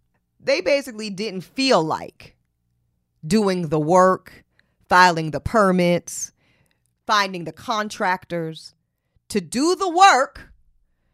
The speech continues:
to build out this property in a mechanism that, A, would have honored the vision of their forefathers, Mister Charles Bruce and them, Mister Charles Bruce and them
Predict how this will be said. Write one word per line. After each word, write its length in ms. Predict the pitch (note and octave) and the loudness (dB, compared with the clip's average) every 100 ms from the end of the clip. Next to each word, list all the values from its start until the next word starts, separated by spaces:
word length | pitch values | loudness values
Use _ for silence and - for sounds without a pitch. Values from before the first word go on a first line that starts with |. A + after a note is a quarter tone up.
| _ _ - | _ _ -4
to 140 | C4 | -2
build 840 | F#3+ A#3 D#4 D#4+ B3 A3 A#3+ - _ _ _ C4 | -2 -4 0 2 0 -2 -8 -14 _ _ _ 4
out 560 | D4+ A#3+ B3 - - _ _ _ | 6 6 0 -4 -20 _ _ _
this 280 | F3+ D4 - | -8 -8 -8
property 760 | - F4 E4+ A#3 F3+ E3 G#3 _ _ _ _ _ _ | -6 -4 -4 -8 -8 -12 -16 _ _ _ _ _ _
in 140 | A#3+ A#3 | -4 -2
a 80 | G#3+ | -2
mechanism 720 | A#3+ D#4 F4+ A#3 G#3+ G3+ G3+ | -2 -2 -4 -4 -4 -4 -2
that, 220 | G3 F#3 C4+ | -2 -2 -2
A, 240 | F4+ D4+ | -2 -2
would 180 | G3 G#3+ | -6 -8
have 120 | G3+ F#3+ G3 | -8 -10 -4
honored 460 | B3 C#4+ G#3+ F3 | -2 -2 -4 -8
the 100 | F#3+ | -10
vision 500 | D#3+ D#3 C#4 B3 G#3 | -10 -8 -6 -4 -4
of 200 | F3+ E3+ | -4 -4
their 320 | F3+ F3 E3+ _ | -2 -2 -4 _
forefathers, 840 | B3+ C#4+ D4+ G3+ E3+ D#3+ D#3+ F3 - _ - | 0 2 0 0 -2 -2 -8 -10 -14 _ -8
Mister 280 | F#3+ G#3 F3+ | -6 -6 -6
Charles 440 | - B3+ C#4 G3+ | 2 4 4 2
Bruce 520 | D3+ D#3+ D#3+ - - - _ _ _ _ _ F3 | -2 -6 -6 -10 -18 -20 _ _ _ _ _ -4
and 180 | F3+ | -2
them, 420 | F3+ E3 D3+ G3+ G3+ _ | 0 2 0 -4 -16 _
Mister 160 | F3 D#3 | -6 -2
Charles 300 | A3+ G3 B3 | 4 4 4
Bruce 220 | A#3 A3+ | 0 -2
and 100 | D#3+ | -2
them 240 | C#3+ C#3+ | -4 -6